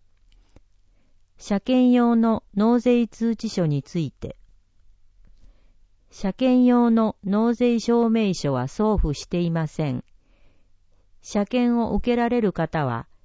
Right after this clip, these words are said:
車検を受ける事業所に納税証明が必要かご確認の上、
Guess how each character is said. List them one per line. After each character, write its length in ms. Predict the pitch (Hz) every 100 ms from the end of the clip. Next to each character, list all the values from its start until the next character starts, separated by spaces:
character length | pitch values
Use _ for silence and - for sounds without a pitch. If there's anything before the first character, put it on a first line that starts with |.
| _
車 240 | - 190
検 300 | - 240 240
を 120 | 233
受 180 | 233 240
け 40 |
る 180 | 175 139 -
事 200 | 147 165
業 260 | 202 226 220
所 200 | 226 190
に 240 | 135 - -
納 260 | 220 254
税 300 | 269 269 269
証 320 | 254 285 262 214
明 280 | 165 147
が 140 | 139 139
必 360 | 151 202 -
要 200 | 247 233
か 280 | 240 160 139 165
ご 140 | 165
確 300 | - 220 247
認 200 | 220 214
の 240 | 208 190
上、 260 | 185 175 -